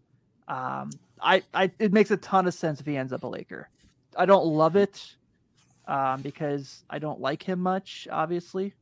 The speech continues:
Um, I respect that he stands his own ground, but there's a lot of Kyrie things I don't like.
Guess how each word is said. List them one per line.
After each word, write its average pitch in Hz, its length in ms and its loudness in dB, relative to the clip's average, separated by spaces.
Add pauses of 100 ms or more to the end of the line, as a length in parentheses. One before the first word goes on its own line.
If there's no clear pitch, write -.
(420)
Um, 131 520 -6 (580)
I 156 60 2
respect 180 440 0
that 170 80 0
he 170 60 0
stands 170 340 -2
his 156 100 -4
own 151 120 0
ground, 143 440 -4 (600)
but 135 440 0 (340)
there's 143 160 -8
a 143 40 -2
lot 151 220 4
of 147 120 -4
Kyrie 147 380 -6
things 143 260 -10
I 131 100 -6
don't 135 220 -8
like. - 480 -14